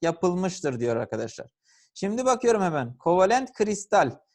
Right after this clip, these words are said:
Kovalent kristal olarak arkadaşlar karşımızda ne var? Bakıyorum hemen. Kovalent kristal dediğimiz neydi bakın? Elmas, grafit ve kuvarstı arkadaşlar. İyonik kristal dediği nedir arkadaşlar? Bakın, potasyum klorür iyonik bir kristaldir.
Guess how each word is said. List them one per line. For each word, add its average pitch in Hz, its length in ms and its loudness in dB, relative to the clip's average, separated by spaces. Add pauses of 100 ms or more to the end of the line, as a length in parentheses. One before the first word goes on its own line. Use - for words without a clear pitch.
(160)
Kovalent 202 500 2
kristal 226 420 -2
olarak 202 320 2
arkadaşlar 185 580 0
karşımızda 175 640 0
ne 185 200 0
var? 196 320 2
Bakıyorum 170 440 0
hemen. 156 300 -2
Kovalent 190 440 -2
kristal 185 440 0
dediğimiz 175 340 -4
neydi 185 320 -2
bakın? 160 500 -2 (360)
Elmas, 185 840 2 (180)
grafit 175 680 2 (160)
ve 175 180 -4
kuvarstı 165 540 2
arkadaşlar. 120 600 -4 (720)
İyonik 202 420 -2
kristal 233 500 0
dediği 208 220 2
nedir 196 200 2
arkadaşlar? 180 460 2
Bakın, 175 420 0
potasyum 180 680 -2
klorür 170 540 0
iyonik 147 400 -4
bir 135 180 -4
kristaldir. 117 760 -2